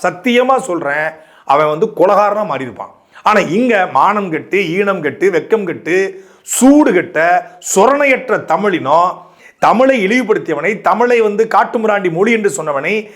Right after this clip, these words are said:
"உன் தமிழ் சனியை விட்டொழியுங்கள்" என்று சொன்னியவன், சொன்னவனை,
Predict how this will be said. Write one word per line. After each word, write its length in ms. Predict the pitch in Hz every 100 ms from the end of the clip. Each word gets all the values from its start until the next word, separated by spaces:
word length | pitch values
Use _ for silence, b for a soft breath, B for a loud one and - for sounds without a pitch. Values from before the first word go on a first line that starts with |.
| B
"உன் 180 | 196 170
தமிழ் 320 | 175 247 240 -
சனியை 260 | 226 220
விட்டொழியுங்கள்" 920 | 180 170 269 262 254 247 254 220 - -
என்று 260 | 196 185 -
சொன்னியவன், 340 | 185 175 131
சொன்னவனை, 480 | 180 180 151 175